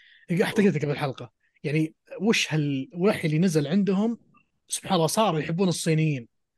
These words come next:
"وخل نقدس الصين ونشجعها". شلون؟ ما أدري.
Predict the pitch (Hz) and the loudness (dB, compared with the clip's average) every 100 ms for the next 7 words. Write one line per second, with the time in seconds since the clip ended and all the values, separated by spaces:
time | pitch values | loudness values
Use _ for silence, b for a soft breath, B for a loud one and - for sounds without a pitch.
0 | - 156 202 190 185 190 160 175 151 - | -8 -2 0 2 0 0 0 -2 -4 -2
1 | 180 143 156 170 170 165 160 170 160 170 | -2 0 0 0 -2 -6 -4 -4 -2 -4
2 | 135 131 - b - 226 302 180 165 240 | -4 -8 -12 b 0 4 4 4 2 0
3 | 160 139 | -2 -6